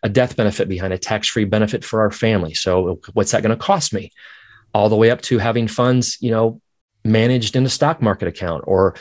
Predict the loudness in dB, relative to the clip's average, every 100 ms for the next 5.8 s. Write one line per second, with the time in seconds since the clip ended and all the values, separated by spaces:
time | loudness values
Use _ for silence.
0 | -10 0 2 2 0 2 2 2 2 0
1 | -2 -2 -2 -2 -2 -2 -4 -10 -12 -20
2 | -20 -20 _ _ -2 2 4 4 4 2
3 | 2 0 -2 -2 -2 -4 -2 -2 -2 -4
4 | 0 2 2 2 -2 0 -2 -2 0 2
5 | 2 2 0 0 0 2 -2 -6